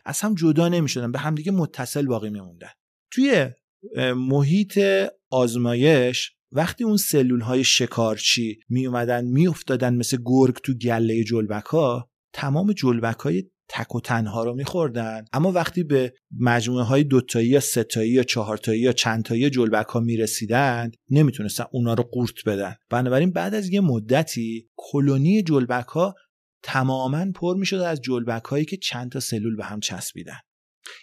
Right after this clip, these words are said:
یعنی اثر شکارچی‌ها باعث حذف جلبک‌هایی شد که برای خودشون می‌خواستن تنهایی سر بکنن. اونایی باقی موندن که حالا خواسته یا ناخواسته به همدیگه چسبیده باقی مونده بودن.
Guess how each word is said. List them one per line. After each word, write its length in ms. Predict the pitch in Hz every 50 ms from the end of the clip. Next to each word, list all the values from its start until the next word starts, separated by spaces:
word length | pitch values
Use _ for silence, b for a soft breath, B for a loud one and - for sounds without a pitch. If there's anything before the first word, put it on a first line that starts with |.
| B -
یعنی 200 | 117 123 160 185 - _ -
اثر 760 | 120 120 117 - - - - 143 147 156 151 123 110 104 98 _ _ _
شکارچی‌ها 1300 | - - - - 139 110 - - 135 123 120 117 117 117 - - - - 135 131 113 - - 151 175 190 180
باعث 440 | 139 127 127 131 135 160 151 -
حذف 720 | 202 175 - - - - 156 180 185 185 - - - - - 123 110 101 - _ _ -
جلبک‌هایی 640 | 131 127 120 120 127 127 120 - 185 226 254 214
شد 440 | - - 170 165 160 160 160 160 156 - _ _ _ _ _ _ -
که 140 | - 156 139
برای 220 | 135 139 143 160
خودشون 360 | - 185 185 180 170 - 190
می‌خواستن 340 | 170 - 170 165 - 185 185
تنهایی 580 | 170 - - 151 135 135 127 123 131 123 127 120
سر 280 | - - 107 95 95
بکنن. 440 | 95 104 101 - - 98 98 92 101 - _ _ -
اونایی 380 | 165 156 165 175 202 240 262
باقی 240 | 233 233 214 190 196
موندن 640 | 196 190 185 185 180 180 175 175 170 170 170 170 170 _ _ _ _ _
که 360 | - - 170 175 175 175 165 170 -
حالا 380 | 147 139 147 156 160 165 160 160 _ _ _ _ _
خواسته 560 | - - - 135 131 127 - - - 151 143
یا 120 | 143 135
ناخواسته 800 | 131 135 135 123 120 - 135 131 131 - - - 180 196 208 208 _ _ _ -
به 80 | 151
همدیگه 420 | - - 143 151 156 156 160 175 220
چسبیده 760 | - - - - - 156 143 - - - - 151 143 156 156
باقی 200 | 139 120 107 113
مونده 280 | 110 104 95 92 92
بودن. 200 | 90 92 90 87